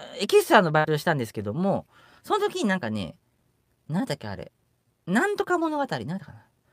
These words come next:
なんか有名な作曲家の、昭和のね、あのー、ヒット曲をいっぱい作った人いるんですけど、その人の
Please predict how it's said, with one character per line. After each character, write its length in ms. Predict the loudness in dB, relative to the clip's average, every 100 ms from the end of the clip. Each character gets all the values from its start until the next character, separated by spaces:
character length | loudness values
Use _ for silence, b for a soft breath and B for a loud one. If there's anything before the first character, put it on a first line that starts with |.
| _ _ _
な 120 | -6 0
ん 20 |
か 60 |
有 320 | 4 6 6 4
名 100 | 0
な 100 | 0
作 180 | 0
曲 160 | 0 0
家 140 | -2
の、 240 | -2 -4 -4
昭 280 | 2 4 6
和 140 | 6
の 120 | 4
ね、 240 | -2 -4 -8 b b b b _ _
あ 140 | -4
の 420 | -2 -4 -4 -6 -8
ー、 20 |
ヒ 120 | -8
ッ 20 | -4
ト 120 | -2
曲 180 | -2 -2
を 60 |
い 40 | -2
っ 40 |
ぱ 180 | 0 0
い 40 |
作 180 | 0 -2
っ 20 | -2
た 80 |
人 120 | -2 -2
い 40 |
る 80 | -2
ん 20 |
で 80 | -4
す 60 |
け 100 | -4
ど、 280 | 0 0 0 b b b b
そ 160 | -10 -2
の 140 | 0
人 200 | 0 -2
の 280 | 0 0 0